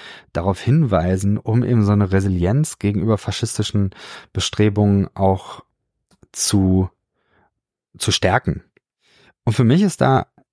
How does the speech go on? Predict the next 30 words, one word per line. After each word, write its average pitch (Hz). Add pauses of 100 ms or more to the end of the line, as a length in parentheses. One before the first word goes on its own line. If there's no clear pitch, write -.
(100)
ich -
habe 107
drei 107
Punkte 127
mal 110
aufgeschrieben. -
Der, 107
der -
erste -
Punkt 139
ist -
die -
Idee, 113 (800)
dass -
im 110
Christentum 110
nicht -
alles 110
sagbar -
ist. - (520)
Also 104
die -
Art, 123
wie 104
geredet 95
wird. - (840)
Wenn 127 (360)
bei 95
den 95
Neurechten 135